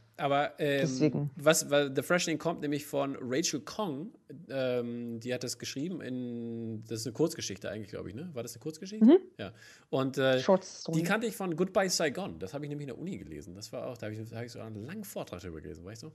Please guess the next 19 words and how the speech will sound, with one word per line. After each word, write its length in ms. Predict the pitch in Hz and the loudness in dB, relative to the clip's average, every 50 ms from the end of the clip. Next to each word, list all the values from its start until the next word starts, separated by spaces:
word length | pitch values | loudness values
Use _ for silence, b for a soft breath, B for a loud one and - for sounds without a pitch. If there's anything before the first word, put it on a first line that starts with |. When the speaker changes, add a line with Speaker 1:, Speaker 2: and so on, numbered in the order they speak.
| - _ | -18 _
Speaker 1:
„Oh, 60 | 254 - - - | -20 -20 -18 -16
cool.“ 100 | - - - _ _ _ _ _ _ _ _ _ _ _ _ _ - - - - - - - - - | -16 -16 -16 _ _ _ _ _ _ _ _ _ _ _ _ _ -10 -8 -6 -6 -8 -8 -6 4 8
Speaker 2:
Cool. 340 | - 170 170 175 190 220 - - - | 10 10 12 12 10 10 8 8 8
Und, 140 | 208 208 | 8 10
Speaker 1:
Interesting. 340 | 208 214 202 - - - 196 202 | 10 10 10 8 6 8 8 10
Speaker 2:
ähm, 300 | 202 196 196 202 202 202 | 10 8 6 4 0 -4
speaking 400 | - - - 254 247 277 262 240 | -6 -6 -6 -4 -2 0 0 0
of 220 | - - 214 - - - | 0 -2 -2 -4 -6 -4
cool 120 | - 240 226 | -2 -2 0
persons, 580 | - 233 220 220 - 220 220 220 202 - - b b b b b b b _ | 0 0 0 0 0 0 0 0 -2 -4 -10 b b b b b b b _
ähm, 460 | - 202 202 202 202 202 202 202 196 196 - | 6 8 10 10 10 8 8 6 4 0 0
Ellie 260 | - 208 208 214 202 | 2 4 4 6 6
Wong 320 | 180 190 196 214 226 233 202 | 8 8 6 6 4 2 2
wird 200 | 202 190 - - - - | 0 0 -2 -4 -4 -2
ebenfalls 480 | 185 233 262 302 277 247 233 233 - | 0 0 0 -2 -2 -2 -4 -4 -2
mit 120 | 233 220 - | -4 -4 -2
an 120 | - 214 196 | 0 0 2
Bord 240 | 202 214 220 220 | 2 2 2 2
sein, 480 | - 220 208 208 208 208 208 208 202 190 | 0 0 2 2 2 2 2 0 0 -2